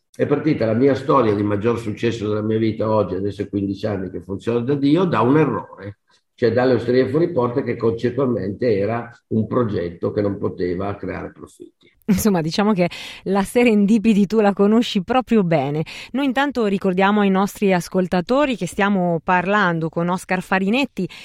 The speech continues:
Speaker 2: imprenditore italiano e fondatore di Italy, e anche appunto autore di questo libro, eh, Serendipity, cinquanta storie di successo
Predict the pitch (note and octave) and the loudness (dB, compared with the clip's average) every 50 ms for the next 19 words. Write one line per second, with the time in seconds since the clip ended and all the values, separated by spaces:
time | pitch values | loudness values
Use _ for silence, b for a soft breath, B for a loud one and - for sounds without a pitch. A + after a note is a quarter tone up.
0 | B B B D4+ D4+ A#3+ D4 C#4+ C4 A#3 G3+ - A#3 A#3+ A3+ A3 G3+ - - F3+ | B B B 0 0 2 2 2 2 0 0 0 0 2 2 2 2 0 0 -2
1 | F3+ F#3 F#3+ F#3 F3 F3 F3 E3+ E3 E3 E3 E3 - - F#3+ F3+ F3 E3+ E3+ - | 0 0 2 2 2 0 0 0 0 0 -2 -2 -4 -4 -4 -2 -2 -2 -2 -2
2 | - G#3 G#3+ G#3+ G#3 F#3+ F3+ E3 D#3 E3 E3+ E3 D#3+ D#3 - F#3+ A#3 C4 C#4 - | 0 0 2 2 2 2 0 -2 -4 -4 -4 -4 -4 -6 -6 -4 -4 -4 -4 -2
3 | C4 A3 G3+ F#3 F3+ E3 B B B B B B A#3 A#3 A3 A3 G#3+ A3 A#3+ C4+ | -2 0 2 2 0 0 B B B B B B 0 2 2 4 4 2 2 0
4 | - - G3+ F#3+ E3 B2+ G3 G3+ - G#3+ G#3+ F#3 F#3 F3+ D#3 B B B G#3 A3 | 2 2 2 4 4 2 0 0 0 0 -2 0 0 0 0 B B B 0 0
5 | A#3 A#3 - - - F#4 E4 A3+ F#3 E3+ E3+ E3 E3 F3 F#3 - - A#3 - - | 0 0 -2 0 2 2 4 4 4 4 2 0 0 -2 -4 -2 -2 -2 -2 0
6 | - G#3+ A3 A#3+ C4 A3+ G3 F#3 F#3 F3+ E3 - F3 F3 E3+ E3 - - - C#4 | 0 0 0 0 0 0 0 0 2 0 0 0 -2 -2 -2 -4 -4 -2 -2 0
7 | B3+ A#3 A3+ A3+ A3+ F3 - E3 - - D3+ - - - - F#3+ F#3+ F3+ _ - | 2 2 2 2 0 -2 -4 -8 -10 -10 -12 -10 -8 -6 -4 -2 -2 -2 _ 0
8 | B3 A#3 G3 F3+ - E3+ E3+ - - - G#3+ A3+ A3 F#3+ F3+ F3 F#3 - - F#3+ | 0 2 2 0 -2 -4 -6 -6 -2 0 2 2 2 2 0 -2 -4 -4 -6 -10
9 | - - - - A3+ F#3 E3 - - - F3+ D#3+ | -10 -6 -2 0 0 0 0 -4 -6 -4 -4 -4